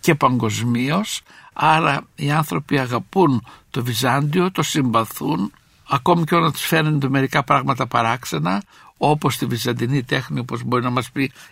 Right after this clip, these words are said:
η κυρία Παναγιωτίδου, ή ακόμη και στην μουσική, στη βυζαντινή μουσική κτλ.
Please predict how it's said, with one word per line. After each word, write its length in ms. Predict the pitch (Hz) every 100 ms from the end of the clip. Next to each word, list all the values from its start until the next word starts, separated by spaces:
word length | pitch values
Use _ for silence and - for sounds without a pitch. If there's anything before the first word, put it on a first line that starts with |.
| -
η 80 | 104
κυρία 600 | - 123 127 123 117 - _
Παναγιωτίδου, 920 | 131 127 123 123 123 175 190 214 220 - - _
ή 480 | - 165 170 170 156 -
ακόμη 560 | 139 - 156 147 147
και 180 | 127 143
στην 200 | - 156
μουσική, 800 | 143 117 - 107 - 185 196 196
στη 160 | 156 147
βυζαντινή 480 | 127 127 123 123 147
μουσική 480 | 135 131 - 175
κτλ. 260 | 196 156 143